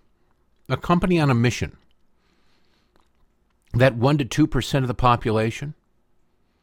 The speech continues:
that one to two percent of the population that's gay, and then they, I don't know, five percent of that,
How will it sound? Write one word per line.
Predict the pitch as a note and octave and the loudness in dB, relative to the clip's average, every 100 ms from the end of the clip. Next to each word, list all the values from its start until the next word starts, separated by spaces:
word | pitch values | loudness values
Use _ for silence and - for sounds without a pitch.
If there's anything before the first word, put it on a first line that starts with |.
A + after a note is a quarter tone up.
| _ _ _ _ _ - | _ _ _ _ _ -8
that | G2 A2+ G2+ | -2 -2 -2
one | G#2 C3 D3 | -2 0 -2
to | A#2+ | -6
two | - C#3+ C#3+ | -4 -2 -2
percent | C3+ - C3+ | -4 -4 -4
of | B2+ | -4
the | A#2 | -4
population | A#2+ A#2+ B2 A2 A#2+ A#2 A#2+ | -2 -2 -2 -4 -4 -6 -6
that's | G2 - | -8 -6
gay, | G#2 G#2+ A#2+ A#2+ - - - - | -4 -2 -2 -8 -16 -20 -20 -8
and | G#2 | -2
then | A2 A2+ A2 | -2 0 -2
they, | G#2+ G#2+ | -2 -2
I | F#2+ G2+ | -4 -4
don't | G2+ | -4
know, | F2+ F#2 | -6 -8
five | - G#2 G#2 G#2+ | -8 -4 -2 -2
percent | G#2+ - A#2+ F#2+ | -8 -6 -6 -6
of | D#2+ | -6
that, | F2+ A2+ A2+ | -4 -4 -6